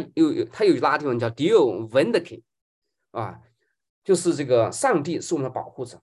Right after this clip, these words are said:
他为什么会这么讲？因为北部美国宪法中没有提到上帝，美国独立宣言中这个也没有明确提到上帝，美国宪法也没有提，所以美国南部认为他，我们才是真正的这些基督徒，我们才是真正的这个，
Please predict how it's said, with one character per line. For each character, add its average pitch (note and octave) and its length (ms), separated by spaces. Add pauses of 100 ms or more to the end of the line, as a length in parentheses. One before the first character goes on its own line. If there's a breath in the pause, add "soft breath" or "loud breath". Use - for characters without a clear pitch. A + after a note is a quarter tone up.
他 A3 120
为 C4 160
什 C3+ 120
么 G#2+ 60
会 A#2+ 80
这 A2 100
么 G2+ 120
讲？ - 160 (580 soft breath)
因 C#4 80
为 E4 60
北 C3+ 380
部 G#3+ 180
美 C3+ 220
国 A#2+ 160
宪 B2 200
法 G2 140
中 C#3 160
没 B2+ 160
有 D#3 80
提 - 140
到 D3 80
上 G#2+ 240
帝， - 120
美 C#3 140
国 E3 140
独 E3+ 100
立 G#3 140
宣 F3+ 120
言 D3+ 140
中 D3 180 (220 loud breath)
这 D#3 100
个 C#3 80
也 C3 140
没 C#3 100
有 D3+ 80
明 A#2+ 160
确 A#2+ 160
提 - 140
到 G#2+ 180
上 G#2 300
帝， F#2+ 180 (220 loud breath)
美 D#3+ 160
国 F#3+ 140
宪 C4 200
法 C#3 140
也 A2+ 140
没 G#2+ 100
有 A#2+ 100
提， G#2+ 220
所 D#3 140
以 - 20
美 E3+ 260
国 D3+ 140
南 B2+ 260
部 G#3+ 120
认 A#3+ 80
为 G#3 60
他， F#3 120
我 F3+ 220
们 G#2 180
才 D3 160
是 - 100
真 F#3+ 220
正 F#3+ 100
的 A#2 120
这 C3 180
些 A#2 100 (240 loud breath)
基 - 200
督 E3 120
徒， D3+ 140
我 A2+ 100
们 A#2 80
才 A#2+ 160
是 E3 120
真 G#3 180
正 A3 100
的 D3 80
这 C3 160
个， A2+ 160